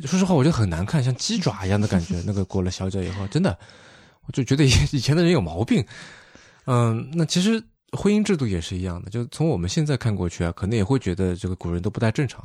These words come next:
Speaker 1: 怎么会办出这样的事情来？很多这个，这个家庭里面发生的事情啊什么的。但其实他们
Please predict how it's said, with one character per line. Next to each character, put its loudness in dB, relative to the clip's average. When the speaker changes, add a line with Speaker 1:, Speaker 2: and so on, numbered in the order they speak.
Speaker 1:
怎 -14
么 -6
会 -2
办 -2
出 -2
这 -4
样 -2
的 -4
事 -12
情 -12
来？ -16
很 -8
多 -2
这 -4
个， -4
这 -8
个 -4
家 -2
庭 -2
里 -2
面 0
发 -4
生 -4
的 -2
事 -8
情 -10
啊 -10
什 -12
么 -12
的。 -12
但 -2
其 0
实 2
他 0
们 2